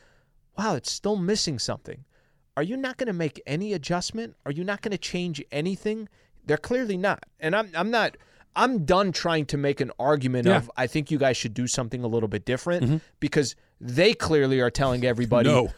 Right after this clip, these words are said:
Speaker 1: "You're an idiot. Um, this is how we do it. By the way, come look at our resume. Just don't look at this part of the resume.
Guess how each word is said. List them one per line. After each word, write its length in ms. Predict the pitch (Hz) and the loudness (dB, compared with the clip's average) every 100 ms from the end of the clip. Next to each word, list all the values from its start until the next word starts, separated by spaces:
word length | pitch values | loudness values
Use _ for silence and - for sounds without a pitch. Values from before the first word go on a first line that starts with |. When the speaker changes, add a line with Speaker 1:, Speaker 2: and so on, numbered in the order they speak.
| _ | _
Speaker 1:
"You're 260 | 110 143 226 | 2 6 8
an 140 | 196 | 6
idiot. 420 | 120 110 110 110 - _ _ _ - | 4 2 0 0 -4 _ _ _ 0
Um, 320 | 123 120 117 | 2 2 2
this 220 | 160 220 | 4 4
is 140 | 226 165 | 4 2
how 180 | 160 | 4
we 140 | 151 139 | 4 2
do 240 | 120 120 | 2 0
it. 160 | 120 - _ _ - | 0 -4 _ _ 2
By 160 | 170 | 4
the 60 | 208 | 6
way, 120 | 208 | 4
come 260 | - 190 180 | 4 2 2
look 220 | 202 208 | 2 4
at 160 | 202 - - | 2 2 2
our 220 | 175 196 | 4 6
resume. 540 | 185 202 156 131 127 | 6 6 4 4 2
Just 320 | 117 220 277 | 2 -2 2
don't 180 | 311 294 | 4 6
look 180 | 294 - | 4 2
at 140 | 262 | 0
this 200 | 254 277 | 2 0
part 280 | - 220 185 | 2 4 6
of 120 | 156 135 | 6 4
the 80 | |
resume. 580 | 143 139 127 139 135 135 | 6 4 4 4 4 4